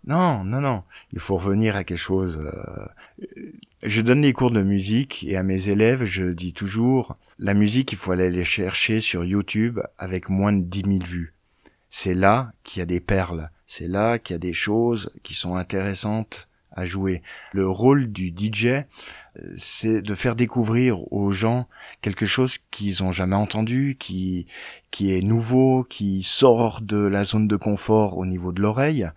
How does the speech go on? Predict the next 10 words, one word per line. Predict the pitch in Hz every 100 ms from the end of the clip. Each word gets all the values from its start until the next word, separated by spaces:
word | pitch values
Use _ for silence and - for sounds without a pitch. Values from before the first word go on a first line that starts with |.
| - - - - -
Et | 104
aujourd'hui, | 101 104 104 107 117 147 170 160 -
bah, | 98
ces | 95 113
jeunes, | 110 156 175 120
euh, | 101 98 92 98 95 85 82
la | 101
jeunesse, | 101 113 139 160 - - -
elle, | - 95 -
elle, | 104 101